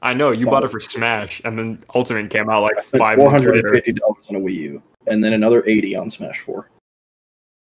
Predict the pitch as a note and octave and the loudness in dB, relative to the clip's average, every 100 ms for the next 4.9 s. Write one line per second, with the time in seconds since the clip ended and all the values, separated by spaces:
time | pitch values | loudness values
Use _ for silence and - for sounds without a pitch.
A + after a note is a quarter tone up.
0 | _ _ _ _ - D3+ F3+ A2+ - D#3+ | _ _ _ _ -12 -8 -8 -8 -8 -6
1 | D#3 - - F3+ - - F#3 - A#2+ B2+ | -6 -8 -10 -10 -10 -8 -8 -10 -2 0
2 | F#3+ A2 - _ _ _ _ - A#2 B2 | 0 -2 -12 _ _ _ _ -2 2 4
3 | A2+ G#2+ A#2 A#2 A#2 - A2 G2+ G2 G#2+ | 4 2 4 6 6 4 0 0 0 -2
4 | F#2+ - G#2+ G2 - A2 G#2+ G#2 | -4 -4 -4 -4 -6 -10 -8 -8